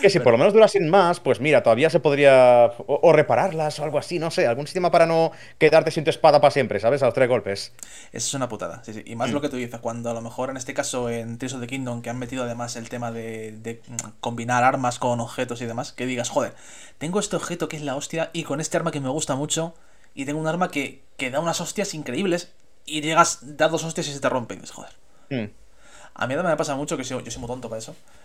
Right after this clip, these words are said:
Speaker 2: Y cuando estoy, pues yo qué sé, a lo mejor cojo un arma que me gusta y me pongo a cortar el césped con ella. Y me lo dice
Speaker 1: Ah,
Speaker 2: mi
Speaker 1: sí,
Speaker 2: chica,
Speaker 1: eh.
Speaker 2: me dice, "Deja de hacer eso que la vas a romper antes de usarla". Y yo, "Pues tiene razón,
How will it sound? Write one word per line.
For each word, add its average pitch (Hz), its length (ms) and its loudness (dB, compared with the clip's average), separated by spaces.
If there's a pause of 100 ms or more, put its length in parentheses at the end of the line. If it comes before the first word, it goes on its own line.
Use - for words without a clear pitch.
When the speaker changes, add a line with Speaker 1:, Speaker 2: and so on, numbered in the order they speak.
(320)
Speaker 2:
Y 123 560 -4
cuando 120 260 -4
estoy, 135 920 -2
pues 107 120 -8
yo 113 60 -8
qué 113 60 -12
sé, - 80 -12
a 98 40 -12
lo 98 60 -14
mejor 127 180 -12
cojo 127 180 -6
un 131 60 -2
arma 139 180 -2
que 143 60 -8
me 135 120 -4
gusta 143 320 -2
y 160 60 -6
me 143 100 -6
pongo 160 180 -4
a 160 60 -4
cortar 143 260 -2
el 127 80 -8
césped - 260 -10
con 117 160 -10
ella. 110 260 -14 (840)
Y 156 80 -4
me 135 80 -2
lo 127 60 -2
dice 147 180 4
Speaker 1:
Ah, - 20 8
Speaker 2:
mi 123 80 6
Speaker 1:
sí, - 140 -2
Speaker 2:
chica, 107 280 4
Speaker 1:
eh. - 20 -2
Speaker 2:
me 127 120 -4
dice, 120 260 -6
"Deja 131 280 -4
de 175 60 2
hacer 160 180 -2
eso 165 160 -2
que 147 60 -2
la 120 60 2
vas 131 140 -2
a - 20 0
romper 156 300 0
antes 156 140 2
de 151 60 4
usarla". 139 420 -2 (200)
Y 120 80 -16
yo, - 120 -18
"Pues - 160 -20
tiene 127 200 -8
razón, 196 320 -2